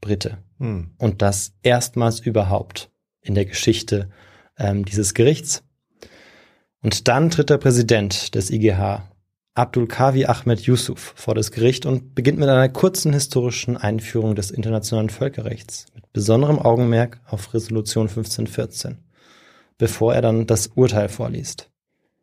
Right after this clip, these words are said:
Speaker 1: Die Abtrennung von Chagos basierte nicht auf der freien und ehrlichen Willensäußerung der betroffenen Menschen.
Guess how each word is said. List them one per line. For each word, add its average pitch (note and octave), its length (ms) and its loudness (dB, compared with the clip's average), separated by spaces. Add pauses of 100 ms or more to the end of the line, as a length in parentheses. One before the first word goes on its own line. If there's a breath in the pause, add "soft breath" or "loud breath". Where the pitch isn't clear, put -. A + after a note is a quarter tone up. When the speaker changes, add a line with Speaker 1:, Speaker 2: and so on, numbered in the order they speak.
(1500)
Speaker 1:
Die - 100 -2
Abtrennung D3+ 420 2
von B2+ 140 2
Chagos D3+ 480 2
basierte A#2+ 500 2
nicht B2+ 440 0
auf A2+ 120 -2
der A2+ 120 -2
freien A#2+ 400 2
und A2+ 180 -4
ehrlichen A#2 400 0
Willensäußerung G#2+ 800 -2
der G2 120 -6
betroffenen G2+ 540 -4
Menschen. G#2 380 -10